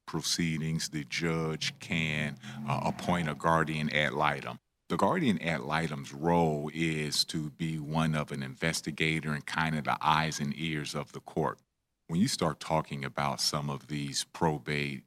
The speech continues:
proceedings, uh, conservatorship proceedings, guardianship proceedings, sometimes they can be contested, right? That means that, you know, there are different sides, people vying, and there are different opinions of, of what should happen concerning the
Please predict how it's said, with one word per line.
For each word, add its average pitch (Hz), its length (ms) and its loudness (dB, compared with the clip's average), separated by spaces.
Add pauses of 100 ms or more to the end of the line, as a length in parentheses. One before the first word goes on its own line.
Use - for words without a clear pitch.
(120)
proceedings, 73 800 -2
uh, 64 160 -6
conservatorship 73 880 -2
proceedings, 73 580 -4
guardianship 78 680 0
proceedings, 78 640 -2 (240)
sometimes 82 600 0
they 80 120 0
can 80 180 -4
be 78 200 -4
contested, 78 640 -4
right? 71 320 -2
That 76 120 -4
means 80 360 -2
that, 73 260 0
you 80 100 -2
know, 76 160 -2
there 85 220 2
are 80 120 2
different 82 400 0
sides, 82 540 4
people 87 340 -2
vying, 80 680 4 (280)
and 80 160 2
there 80 100 0
are 76 40 0
different 82 460 2
opinions 80 640 6
of, 73 180 -2
of - 200 -8
what 80 220 2
should 85 380 2
happen 123 320 0
concerning 78 800 0
the 85 100 0